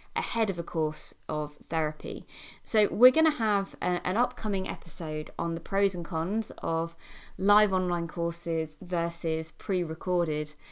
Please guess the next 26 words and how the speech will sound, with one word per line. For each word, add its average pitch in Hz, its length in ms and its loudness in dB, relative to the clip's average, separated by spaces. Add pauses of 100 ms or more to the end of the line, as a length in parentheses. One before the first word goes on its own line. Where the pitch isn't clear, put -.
(300)
online 160 340 2
courses. 156 480 -2
So 185 100 -4
don't 196 260 2
worry, 156 240 4
we've 180 200 -2
got - 220 4
some 165 280 -4
in-depth 196 440 0
content 165 400 -4
coming 170 240 -4
up - 140 -6
for - 120 -12
you 156 260 -2
on 170 180 2
that 175 180 0
subject, - 640 -2 (300)
'cause - 100 -10
it - 80 -8
can 185 240 -2
be 160 140 -2
a 160 60 -2
difficult 165 600 -4 (420)
decision 175 440 -2
to 156 140 -8
make. 156 440 -2